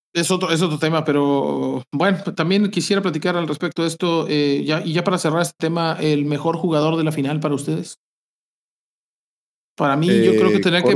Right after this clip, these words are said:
Speaker 1: que, yo sé
Speaker 2: Córdoba.
Speaker 1: que a lo mejor Córdoba va a ser el, el, ahorita, entonces yo lo digo al final. Para Buitre, Córdoba, para Capi.
Speaker 2: Córdoba,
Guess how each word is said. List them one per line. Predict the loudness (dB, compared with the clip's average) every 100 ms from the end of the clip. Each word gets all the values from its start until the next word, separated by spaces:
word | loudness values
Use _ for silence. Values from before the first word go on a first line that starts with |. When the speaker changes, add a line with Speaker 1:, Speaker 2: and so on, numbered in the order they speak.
| 2
Speaker 1:
que, | _ _ _ -20 _ _ -4
yo | 0 2
sé | 2
Speaker 2:
Córdoba. | 2 -2 -2
Speaker 1:
que | -2
a |
lo | -2
mejor | -2 -2
Córdoba | 0 0 2 0
va | -2
a |
ser | -2 -2
el, | -2 -2
el, | -4 -2
ahorita, | -2 0
entonces | 0 0 0
yo | 2
lo | 2
digo | 0
al | 0
final. | -2 -2 -2
Para | -2 0
Buitre, | -2 -4 -4
Córdoba, | -2 0 0 -2
para | -2 -2
Capi. | -4 -4 0
Speaker 2:
Córdoba, | 2 4 4 4